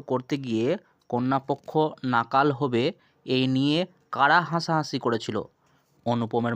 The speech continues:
মামা ও মা। সাঁইত্রিশ নম্বর প্রশ্ন দেখো, কোমরে চাদর বাঁধা, গলা ভাঙা, টাক পড়া, মিসকালো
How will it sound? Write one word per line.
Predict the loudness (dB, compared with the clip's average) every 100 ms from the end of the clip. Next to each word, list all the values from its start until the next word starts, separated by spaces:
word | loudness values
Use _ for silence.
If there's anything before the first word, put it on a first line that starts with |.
| 0
মামা | 2 4 2 0 _ _ _ 0 2
ও | 2 0 _ -6 0
মা। | 2 0 -6 _ _ _ _ _ _ _ -18 -6
সাঁইত্রিশ | -2 -2 -4 -4 -4
নম্বর | -2 -2 -2
প্রশ্ন | -4 -4
দেখো, | -4 -8 -12 _ _ _ _ -4
কোমরে | -2 2 2 2 2
চাদর | 0 2 0 2
বাঁধা, | 2 2 0 -2 -6 -2 2
গলা | 4 4 4
ভাঙা, | 0 2 2 0 -4 _ _ _ _ _ _
টাক | 2 2 0 -2
পড়া, | 2 4 2 0 -8 _ _ _ -4
মিসকালো | -2 -2 0 2 2